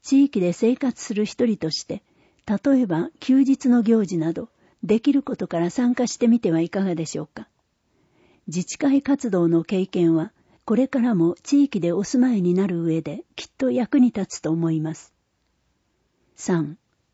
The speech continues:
年を取り、体が動かなくなったので迷惑をかける。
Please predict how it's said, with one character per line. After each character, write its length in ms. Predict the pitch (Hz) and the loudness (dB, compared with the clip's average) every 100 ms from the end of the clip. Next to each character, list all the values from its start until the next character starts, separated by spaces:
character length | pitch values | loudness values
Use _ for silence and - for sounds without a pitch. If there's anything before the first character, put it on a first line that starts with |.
| _ _ _ _ | _ _ _ _
年 320 | 196 - 269 | -6 -2 0
を 140 | 247 | 0
取 300 | - 170 165 | -2 -4 -2
り、 80 | 156 - | -4 -6
体 340 | - 208 254 254 | -4 -2 0 0
が 140 | 233 | 0
動 260 | 214 214 269 | 0 0 0
か 140 | 269 | 2
な 120 | 226 | 2
く 120 | - | 2
な 140 | 175 185 | 0 0
っ 20 | |
た 200 | - 175 | -2 -2
の 140 | 165 | 0
で 220 | 156 156 - | 0 -4 -2
迷 220 | 214 262 | 4 4
惑 320 | 247 196 - 160 | 4 0 -4 -6
を 80 | |
か 160 | 156 165 | -6 -8
け 120 | 156 | -8
る。 160 | 147 - | -8 -10